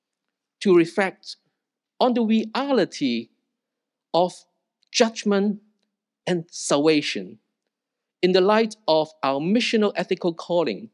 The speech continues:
to walk in the way of the Lord and do justice and righteousness. Doctor Wright translated the abstract ethical principle of Leviticus,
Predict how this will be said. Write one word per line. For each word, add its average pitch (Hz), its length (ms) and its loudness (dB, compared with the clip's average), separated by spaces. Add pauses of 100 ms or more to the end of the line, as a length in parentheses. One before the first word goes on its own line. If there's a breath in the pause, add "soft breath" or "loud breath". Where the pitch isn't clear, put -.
(600)
to 147 100 0
walk 175 360 2
in 143 100 -8
the 139 100 -2
way 156 260 0
of - 140 -10
the 107 100 -4
Lord 110 280 -4 (800)
and 117 280 -4
do 180 200 4
justice 147 720 -6 (160)
and 107 220 -4
righteousness. 117 800 -10 (1300)
Doctor 165 220 -2
Wright 170 200 2
translated 180 640 -2
the 170 220 -4
abstract 196 520 -4
ethical 202 420 -4
principle 165 800 -4 (920)
of 165 300 2 (1700)
Leviticus, 226 520 0